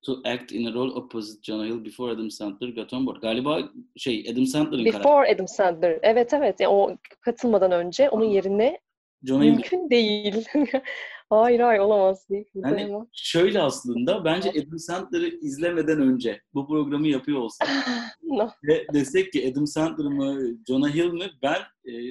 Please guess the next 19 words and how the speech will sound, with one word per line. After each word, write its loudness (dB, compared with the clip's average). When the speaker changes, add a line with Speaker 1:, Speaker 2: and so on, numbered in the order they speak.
Speaker 1:
Jonah 0
Hill'ı 2
<laughs> -12
direkt -2
söylerim. 0
Hiç -6
Adam -4
Sandler'a -6
ihtimal 0
dahi. 2
Speaker 2:
Hayır, 2
hayır. 2
Ee, 4
şöyle 2
söyleyeyim, 0
yani 0
filmi -4
izlemeyen -2
varsa -2